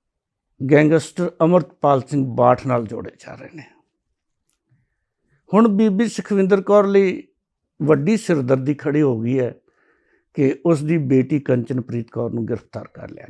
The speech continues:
ਗਿਆ। ਇਸ ਮਾਮਲੇ ਨੇ ਪੂਰੇ ਸਿਆਸੀ ਸਮੀਕਰਨ ਨੂੰ ਹਿਲਾ ਕੇ ਰੱਖ ਦਿੱਤਾ ਆ। ਹੁਣ ਇਹ ਸਿਰਫ ਘਰੇਲੂ ਬਦਨਾਮੀ ਨਹੀਂ ਰਹੀ, ਇੱਕ ਪਾਰਟੀ ਦਾ ਬ੍ਰਾਂਡ ਦਾਅ 'ਤੇ ਲੱਗਾ ਹੋਇਆ ਹੈ। ਅੱਗੇ ਆਉਣ ਵਾਲੀਆਂ ਜ਼ਿਲ੍ਹਾ ਪਰਿਸ਼ਦ ਚੋਣਾਂ 'ਚ ਇਹ ਮਾਮਲਾ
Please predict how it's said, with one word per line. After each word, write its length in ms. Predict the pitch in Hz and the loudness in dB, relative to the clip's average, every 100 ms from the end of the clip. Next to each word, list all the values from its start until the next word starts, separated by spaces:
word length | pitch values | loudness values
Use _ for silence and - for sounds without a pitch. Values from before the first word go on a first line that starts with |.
| - | -20
ਗਿਆ। 100 | - _ _ _ _ _ _ _ _ _ _ _ _ _ _ _ - | -20 _ _ _ _ _ _ _ _ _ _ _ _ _ _ _ 0
ਇਸ 180 | 233 240 | 2 4
ਮਾਮਲੇ 560 | 247 180 175 175 196 202 | 6 8 6 4 2 2
ਨੇ 220 | 185 190 | 2 0
ਪੂਰੇ 400 | 185 165 156 160 156 | -2 -2 0 2 0
ਸਿਆਸੀ 460 | - 139 123 160 | -2 -4 -2 -6
ਸਮੀਕਰਨ 600 | 139 139 135 139 135 123 | -6 -4 -2 -2 -2 -2
ਨੂੰ 140 | 127 123 | -4 -4
ਹਿਲਾ 200 | 120 104 | -6 -6
ਕੇ 140 | - | -8
ਰੱਖ 240 | 110 110 92 | -12 -12 -16
ਦਿੱਤਾ 300 | 101 - - | -18 -18 -20
ਆ। 120 | - _ _ - | -20 _ _ -2
ਹੁਣ 160 | 208 240 | 0 2
ਇਹ 240 | 247 254 | 2 2
ਸਿਰਫ 340 | 254 262 233 247 | 2 -2 -2 0
ਘਰੇਲੂ 380 | 233 196 170 196 | 4 4 4 6
ਬਦਨਾਮੀ 540 | 208 202 170 165 190 | 6 6 4 4 2
ਨਹੀਂ 220 | 185 196 | 2 2
ਰਹੀ, 340 | 170 170 127 - _ _ _ _ _ _ _ _ | 2 0 -2 -8 _ _ _ _ _ _ _ _
ਇੱਕ 200 | 196 190 | -2 -2
ਪਾਰਟੀ 460 | 196 180 160 147 180 | -2 4 4 4 0
ਦਾ 160 | 175 165 | 0 0
ਬ੍ਰਾਂਡ 360 | 139 135 143 | 2 0 0
ਦਾਅ 240 | 131 117 110 | -2 -2 -2
'ਤੇ 120 | 117 | -6
ਲੱਗਾ 300 | 110 - - | -8 -12 -16
ਹੋਇਆ 180 | - 107 | -16 -18
ਹੈ। 140 | - _ _ _ _ 220 | -20 _ _ _ _ 2
ਅੱਗੇ 240 | 208 254 | 4 6
ਆਉਣ 260 | 247 226 220 | 6 6 6
ਵਾਲੀਆਂ 300 | 240 247 233 | 6 6 4
ਜ਼ਿਲ੍ਹਾ 240 | 208 233 | 4 4
ਪਰਿਸ਼ਦ 400 | 220 214 - 208 | 4 0 2 2
ਚੋਣਾਂ 400 | - 170 165 190 | 2 2 2 2
'ਚ 180 | - 190 - | 0 -6 0
ਇਹ 180 | 180 196 | 4 6
ਮਾਮਲਾ 640 | 175 151 147 156 147 120 | 4 2 4 6 4 2